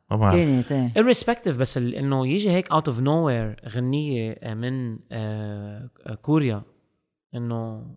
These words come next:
Speaker 3: تعمل اللي عملته، منا، it's not a coincidence.
Speaker 2: إيه، أوكي.
Speaker 3: عرفت شو قصدي؟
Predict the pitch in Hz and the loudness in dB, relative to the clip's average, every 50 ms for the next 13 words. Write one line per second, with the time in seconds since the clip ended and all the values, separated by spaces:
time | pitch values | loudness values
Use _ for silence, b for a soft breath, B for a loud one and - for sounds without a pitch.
0 | _ _ _ 139 143 160 160 143 127 120 117 110 101 104 117 123 139 - - 123 | _ _ _ 2 4 4 4 2 0 0 -2 -4 -4 -4 -2 -2 -2 -2 -2 -4
1 | 120 120 - _ _ _ _ _ _ _ _ - - - - - - - - 151 | -4 -6 -10 _ _ _ _ _ _ _ _ -16 -16 -16 -16 -18 -18 -16 -8 0
2 | 139 147 190 226 254 240 226 214 190 175 147 - - - - - - 156 170 190 | 4 4 4 6 4 2 0 0 0 -2 -2 -4 -6 -6 -6 -4 -2 0 0 -2
3 | 196 - - - - - 135 127 - - 143 135 139 151 160 143 - 143 120 117 | -2 -4 -12 -12 -6 -4 -4 -4 -4 -4 -2 0 0 0 -2 -4 -4 -6 -6 -6
4 | - - 196 170 147 131 - - 139 - 147 120 - - _ _ _ _ _ _ | -6 -4 -2 -2 -2 -2 -4 -6 -8 -8 -10 -12 -12 -12 _ _ _ _ _ _
5 | _ 113 107 - 131 117 - - 156 151 147 135 127 139 170 202 | _ -20 -12 -12 -10 -8 -4 -2 0 0 0 0 0 0 0 0